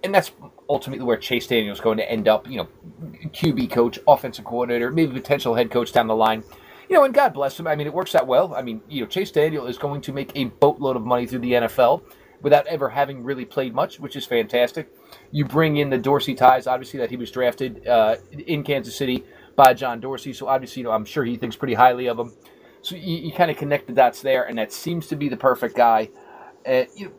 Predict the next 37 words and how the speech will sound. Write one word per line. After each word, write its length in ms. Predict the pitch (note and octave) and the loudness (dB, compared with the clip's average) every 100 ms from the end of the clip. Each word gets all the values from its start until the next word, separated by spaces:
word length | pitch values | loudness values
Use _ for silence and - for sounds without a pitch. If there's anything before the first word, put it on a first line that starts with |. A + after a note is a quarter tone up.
| _ | _
and, 160 | F3 E3+ | -6 -2
you 100 | E3+ | 2
know, 100 | D3+ | 2
look, 240 | F#3 - _ | 0 -8 _
you 80 | E3+ | -6
know, 120 | C#3+ | -6
Deshaun 400 | A2+ C3 - D#3 | -4 2 4 4
Kaiser's 320 | F#3 - D#3 | 2 0 -2
still 240 | - D#3+ D3+ | -8 -4 -2
gonna 180 | E3 D3+ | -2 -2
be 140 | D3 | -2
here. 340 | A#2+ D3 C#3 - B2+ | -2 -2 -2 -6 -4
You 100 | A#2+ | 0
know, 60 | |
hope, 280 | G#2 D3+ E3 D#3 | 2 2 0 -2
you 140 | B2 | -4
hope 320 | - F#3+ - - - | 4 4 4 -8 -4
that 200 | C#3 B2+ | -4 -2
maybe 260 | C#3+ D3+ | -2 -2
somehow 320 | - C#3+ C3+ | -2 0 2
the 80 | C#3 | 0
coaching 340 | - C#3+ C#3+ C3+ | 0 -4 -4 -4
staff 280 | C#3+ C3+ | 0 0
is 100 | A#2+ - | -2 -2
overhauled, 640 | D#3 C3 A#2 C3+ B2+ C3 - _ - _ _ - | 0 0 4 4 4 -2 -12 _ -20 _ _ -6
and 120 | C3 | -6
it's 120 | - | -6
a 60 | A#2+ | -2
fresh 240 | D#3 D3+ | 2 2
start 260 | - D3+ C#3+ | 4 2 2
for 140 | C#3 | -2
everybody. 640 | C#3+ C#3 C3 C#3 C#3 C3+ A#2 | -4 -2 2 2 0 -8 -6
And, 240 | A2 A#2+ | -8 -6
you 60 | A2+ | -8
know, 60 | |
you 120 | G#2+ | -6
have 280 | G#2 C#3+ D3 | 0 0 0